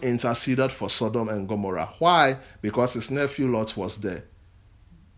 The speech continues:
He sort of bargained with God from fifty to five. "Lord, if there are fifty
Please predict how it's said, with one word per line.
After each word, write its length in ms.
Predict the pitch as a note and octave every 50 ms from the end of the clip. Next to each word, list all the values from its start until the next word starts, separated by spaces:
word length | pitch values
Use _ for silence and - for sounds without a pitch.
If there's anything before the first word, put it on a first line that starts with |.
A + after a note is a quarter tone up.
| -
He 180 | - - E3 F3+
sort 340 | F3 - - A#3+ A#3 A#3 -
of 220 | D#3+ D3+ C#3 C3+
bargained 540 | C#3 F3+ F#3+ F#3 F3 E3 F#3 F#3 F3+ F3 D3
with 260 | C#3 C#3 C3+ C3+ C#3
God 240 | C3+ D#3+ E3 E3 D#3
from 460 | D#3+ - - C#3 B2+ A#2+ A#2 A#2+ A#2+
fifty 680 | - - - - A#3 A#3 A3 - - - A3+ A3 A3+ A3+ - - - - - - -
to 120 | - A2
five. 600 | - - B2+ A2+ G#2+ F#2 F2+ - - - - - - - - - _ - - - - - - - - - - - - -
"Lord, 280 | - E3 F#3+ F#3 E3+ E3+
if 140 | F3+ E3+ E3
there 160 | E3 E3+ E3+
are 80 | E3 E3
fifty 420 | - A3+ G#3 G#3+ - G#3+ G#3 G#3